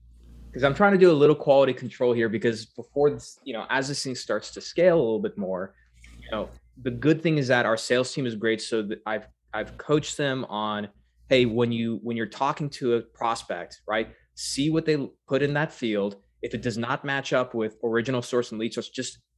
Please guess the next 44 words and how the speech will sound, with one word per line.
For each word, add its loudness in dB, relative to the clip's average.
ask -2
a -10
qualifying 0
question -4
just -6
to -2
get 2
a -2
little 2
bit -2
more -4
information. -4
And -4
then 6
they 10
can -2
maybe 2
self-select, -2
right, 2
if -2
they 4
have 0
to -6
change -8
it. -18
So -2
if 0
they 4
say 4
online 0
and -2
they 0
talk 0
to -18
them -8
and -8
say, -2
"Yeah, 2
actually, 0
I -2
heard 2
about 2
a 2
podcast," -4